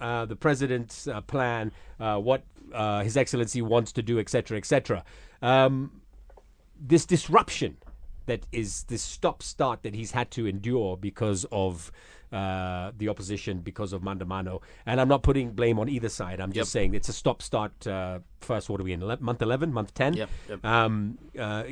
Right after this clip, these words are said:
Speaker 1: you know, how much he needs, he needs a nice, he needs a, a nice block of movement to build that momentum. It must be quite difficult for him to get his teeth into the, into his, uh, first year of, of, of the presidency.
Speaker 2: First of all, generally,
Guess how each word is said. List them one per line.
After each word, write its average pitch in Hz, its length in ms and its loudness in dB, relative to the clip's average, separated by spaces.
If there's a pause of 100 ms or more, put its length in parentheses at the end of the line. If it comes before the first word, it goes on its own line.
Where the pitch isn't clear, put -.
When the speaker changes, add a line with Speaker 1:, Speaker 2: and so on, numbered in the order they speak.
(100)
Speaker 1:
you 156 120 0
know, 117 140 2
how 180 180 6
much 175 420 2
he - 460 -6
needs, 165 340 0
he 165 140 2
needs 185 240 -2
a 156 40 6
nice, 160 380 2 (140)
he 156 140 2
needs 185 200 0
a, 143 120 6
a 135 100 0
nice 156 420 6
block 131 420 4
of 107 200 0
movement 120 480 4
to - 80 -6
build 107 220 -4
that 110 120 0
momentum. 107 500 -2 (460)
It 147 100 2
must 196 200 4
be 190 80 2
quite 165 200 4
difficult 147 380 2
for 113 140 -8
him 110 160 0
to 104 100 -8
get 107 200 0
his 107 120 -4
teeth 127 240 -2
into 104 220 -4
the, 95 360 -4
into 101 260 -8
his, 90 280 -4
uh, 92 80 -6
first 101 340 -4
year 95 160 -2
of, 87 160 -8
of, 95 300 -10
of 90 160 -10
the 90 60 -12
presidency. 120 500 -6 (1300)
Speaker 2:
First 156 180 -2
of 120 80 -4
all, 117 260 -2
generally, 135 640 2